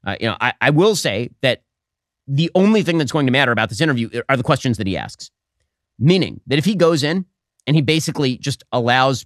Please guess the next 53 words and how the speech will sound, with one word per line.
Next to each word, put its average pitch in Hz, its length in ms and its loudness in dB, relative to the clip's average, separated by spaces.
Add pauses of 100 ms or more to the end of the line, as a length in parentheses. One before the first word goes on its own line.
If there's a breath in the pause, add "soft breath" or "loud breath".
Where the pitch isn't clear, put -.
(100)
Putin 104 420 -2 (440)
to 143 160 0
spout 151 460 2
about 123 220 2
denazification 131 840 -2
efforts 135 480 -2
in 117 340 -2
Ukraine 139 540 -2 (640)
and 131 100 2
about 123 220 4
how 127 160 2
Ukraine 131 320 0
is 139 100 0
actually 139 540 0
a 127 80 0
country 156 340 0
that 123 100 -2
is 117 100 -4
filled 151 260 0
with 107 180 -2
wild 139 460 2
left 143 200 0
liberals 143 380 0
who 127 80 -4
are 117 60 -2
promoting 143 340 2
L 143 140 2
G 143 140 0
B 135 120 0
T 131 160 -4
Q 139 160 -2
values, 143 400 2
but - 140 -6
they're 120 120 -2
also 135 200 0
Nazis, 131 420 -2
and 113 80 -2
that's 110 140 -4
why 117 100 -2
he's 117 140 -2
invading, 117 320 0
and 110 80 -2
that's 95 140 -8
why 104 80 -2
he 107 100 -2
needs 104 180 -4
to 101 80 -10
take 123 220 -4
out 110 240 2 (540)
Vladimir 143 320 4
Zelensky 127 520 0
or 120 100 0
whatever 127 320 0